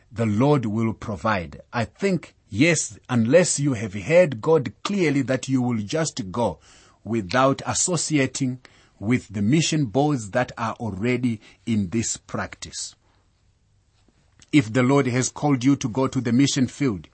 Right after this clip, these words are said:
he will raise up support for you, and the Lord will lay your needs on the hearts of certain people who will pray for you and support you financially.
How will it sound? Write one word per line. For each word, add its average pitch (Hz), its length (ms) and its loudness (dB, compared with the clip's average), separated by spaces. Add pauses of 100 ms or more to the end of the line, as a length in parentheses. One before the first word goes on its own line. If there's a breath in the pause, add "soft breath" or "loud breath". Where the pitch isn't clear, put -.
(280 soft breath)
he 120 160 0
will 123 200 2
raise 127 360 4
up 123 220 0
support 123 400 -4
for 107 200 -8
you, 95 220 -6 (380 soft breath)
and 117 160 4
the 120 80 0
Lord 139 340 4
will 113 220 -2
lay 139 220 2
your 151 260 4
needs 135 480 2 (240 soft breath)
on 131 180 4
the 123 120 2
hearts 135 300 2
of 131 140 -4
certain 147 400 -2
people - 460 -6 (220 soft breath)
who 151 160 4
will 127 160 2
pray 196 400 0
for - 180 -6
you 117 300 -2 (160)
and 107 160 -2
support - 560 -2
you 117 140 0
financially. 90 800 -8